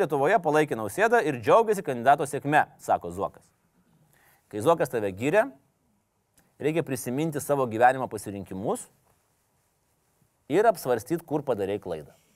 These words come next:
Adamkus palaiko Nausėdą. Mano močiutė palaiko Šimonytę. Tai stipriai pagyvenusių žmonių balsai kaip ir pasiskirstė tas ant to. Šalčininkai vis tiek balsuos už Tomaševskį.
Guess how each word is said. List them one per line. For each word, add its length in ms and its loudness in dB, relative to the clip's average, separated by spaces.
Adamkus 420 4
palaiko 360 2
Nausėdą. 420 -6
Mano 200 -2
močiutė 360 0
palaiko 320 2
Šimonytę. 540 -4
Tai 160 -8
stipriai 320 2
pagyvenusių 540 2
žmonių 260 -2
balsai 320 0
kaip 140 0
ir 60 -6
pasiskirstė 600 -4
tas 160 0
ant 160 -6
to. 80 -10
Šalčininkai 560 0
vis 160 -2
tiek 120 2
balsuos 280 2
už 80 -8
Tomaševskį. 560 0